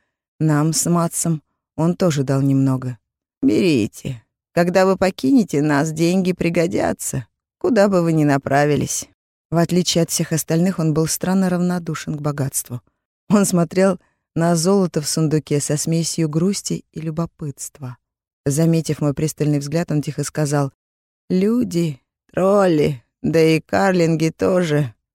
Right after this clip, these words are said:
ценят эти блестяшки больше жизней. Из-за них столько бед".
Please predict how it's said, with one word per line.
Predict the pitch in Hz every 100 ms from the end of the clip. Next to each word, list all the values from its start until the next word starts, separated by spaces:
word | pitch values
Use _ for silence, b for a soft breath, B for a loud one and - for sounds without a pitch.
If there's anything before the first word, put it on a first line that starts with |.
| _ _ _ -
ценят | - 349 302 185 -
эти | 170 165
блестяшки | 165 170 - 208 202 - 165
больше | - 180 180 - 175
жизней. | 165 185 214 165 147 139 - _ _ _ _ _ _ _ _ _ -
Из-за | 165 156 156 160
них | 165 147
столько | - 185 190 - 143
бед". | 143 147 - _